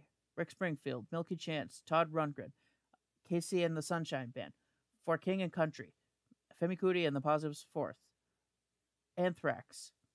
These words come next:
Gale, Violent Femmes, Dean Lewis, uh, Guster, The Commodores, Mountjoy, The Breeders, Andrew McMahon and the Wilderness, Indigo Girls, Parquet Courts, Village People, JoJo, War, and a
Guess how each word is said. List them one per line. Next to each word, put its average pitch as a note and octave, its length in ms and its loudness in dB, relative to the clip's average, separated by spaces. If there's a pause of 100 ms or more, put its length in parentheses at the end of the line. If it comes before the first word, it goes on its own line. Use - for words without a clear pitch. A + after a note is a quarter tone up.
(220)
Gale, E3 400 2 (340)
Violent E3 280 2
Femmes, D3+ 640 2
Dean G3 200 0
Lewis, D3+ 580 -2 (260)
uh, D3+ 220 4 (100)
Guster, E3+ 500 2 (440)
The E3+ 60 -6
Commodores, D#3 800 2
Mountjoy, E3+ 560 0
The D3+ 100 -2
Breeders, D#3 640 -8 (340)
Andrew E3+ 200 0
McMahon E3 320 0
and E3 100 -2
the E3 40 -2
Wilderness, D#3+ 680 -4
Indigo E3+ 300 -2
Girls, - 480 -8 (120)
Parquet D#3+ 260 -2
Courts, - 760 -2
Village F#3+ 300 0
People, A#2 440 -6
JoJo, D#3 460 0 (380)
War, C#3+ 560 0 (180)
and D3 320 -4 (220)
a C#3 140 -2